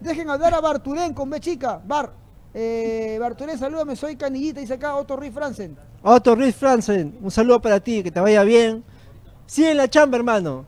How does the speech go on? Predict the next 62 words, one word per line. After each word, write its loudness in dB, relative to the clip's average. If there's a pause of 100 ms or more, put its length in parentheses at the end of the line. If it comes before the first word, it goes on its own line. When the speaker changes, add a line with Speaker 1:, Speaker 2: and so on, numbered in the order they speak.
Speaker 2:
Así -6
es, -2
hay -8
que -6
lucharla 2
día 4
a 2
Speaker 1:
Eh, 4
Speaker 2:
día. 4
Speaker 1:
da 4
Speaker 2:
Lúchala, 6
Speaker 1:
falta 4 (120)
Speaker 2:
hermano, 0
Speaker 1:
compartir, -2
Speaker 2:
lúchala. -4
Speaker 1:
dice -2
acá. -2 (240)
La 2
información -4
ya -2
está -2
en -6
D -2
porque -4
veo 0
arregló -2
con -10
Alianza. 0 (160)
Esa -6
es -10
tu -10
información. -2
Ay, 0
ay, -2
ay. 0 (240)
Esa -2
premisa -6
ya -6
salió 0
en 0
el -6
diario -4
El -10
Peruano. -2
Speaker 2:
No 2
hay 6
Speaker 1:
Atención. 4
Speaker 2:
nada, 8
no 2
hay 4
nada 8
Speaker 1:
Saludo, 2
Speaker 2:
oficial 0
de 4 (160)
Speaker 1:
Barturén, 0 (120)
Speaker 2:
Alianza 0
Speaker 1:
el -4
Speaker 2:
con -6
Speaker 1:
mejor, -4
Speaker 2:
Quevedo. 2
Speaker 1:
dice -8
acá. -4